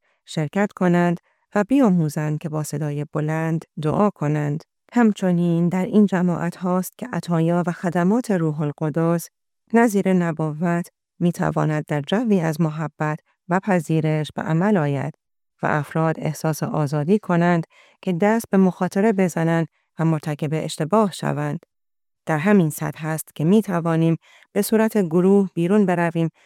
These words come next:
و به جامعه خود خدمت کنیم. برای مثال، این امر می‌تواند شامل دیدار از بیماران و سالخوردگان، رنگ کردن خانه کسی که در نیاز است، یا کمک در مرکز بی‌سرپناهان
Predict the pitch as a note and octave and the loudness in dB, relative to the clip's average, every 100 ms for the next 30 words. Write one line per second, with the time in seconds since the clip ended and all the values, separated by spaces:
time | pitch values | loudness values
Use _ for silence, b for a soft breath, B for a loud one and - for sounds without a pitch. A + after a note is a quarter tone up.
0 | b _ D#3 D#3 D#3 D3 D3+ D#3 D3 D3 | b _ -6 -4 -2 -2 -2 -2 -4 -6
1 | - D#3 D#3 - E3 G3+ A3 - D3 D3 | -4 -4 -4 -6 -2 0 -2 -2 -2 -2
2 | D3 - _ _ G3 F#3 E3 D#3 D#3 E3 | -4 -8 _ _ -2 0 0 -2 -2 -4
3 | - G3+ F#3+ F#3+ F#3 b b G#3+ G#3 F3+ | -6 -2 0 0 -2 b b 0 2 2
4 | F#3+ F#3 F#3+ F#3+ F#3 F3+ E3+ E3+ F3 F3 | 2 2 2 0 0 -2 -2 0 -2 -4
5 | b b - B3+ B3 A#3 F3+ F3+ F#3 F#3 | b b -2 0 2 0 0 0 0 0
6 | F3+ - E3 E3 D#3+ E3 F3 E3 E3+ E3 | -2 -2 -2 0 -2 -2 -2 -2 -4 -6
7 | D#3+ - D3+ D#3+ D3+ F3 F3 F3 - _ | -6 -4 -6 -4 -2 0 2 0 -6 _
8 | _ _ _ E3+ F3+ F3 F#3 F3 F#3+ F#3+ | _ _ _ 0 2 0 -2 0 2 2
9 | F#3 F3 F3 F3+ F3 F3 F3 E3+ E3+ E3 | 0 -2 0 0 -2 -6 -6 -4 -2 0
10 | E3 E3 F3 F3 E3+ E3+ - _ _ _ | 2 2 2 0 0 -2 -6 _ _ _
11 | _ _ A#3 A#3 G#3 G#3+ G#3+ F3+ F3 F3 | _ _ 0 2 2 2 0 0 0 -2
12 | F#3+ F3 E3+ D#3+ - D#3+ E3 E3+ D#3+ E3+ | -4 -2 -4 -4 -4 -6 -2 0 0 2
13 | F#3 F3 | 2 2